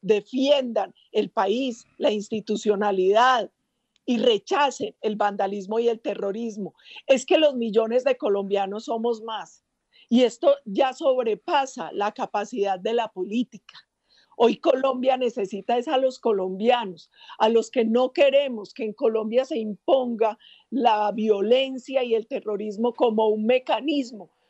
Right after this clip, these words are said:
porque eso no genera ningún cambio, eso genera desolación y muerte. Yo le pregunto, doctor Fernando,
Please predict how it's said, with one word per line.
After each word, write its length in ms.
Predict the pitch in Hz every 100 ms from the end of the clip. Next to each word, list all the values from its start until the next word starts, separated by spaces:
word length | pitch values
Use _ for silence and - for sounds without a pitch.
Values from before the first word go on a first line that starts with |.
| _
porque 260 | 330 302 247
eso 220 | 233 285
no 100 | 302
genera 400 | 359 320 285 294
ningún 400 | 294 269 214 202
cambio, 640 | - 247 285 302 285 - _ _ -
eso 300 | 226 349 294
genera 460 | 330 254 226 233
desolación 680 | 269 262 311 226 220 226 208
y 80 | 208
muerte. 560 | 254 269 285 320 - 196 _ _
Yo 160 | 226 233
le 100 | 262
pregunto, 520 | 294 240 226 208 285
doctor 340 | 247 - 226
Fernando, 600 | - 226 233 262 247 240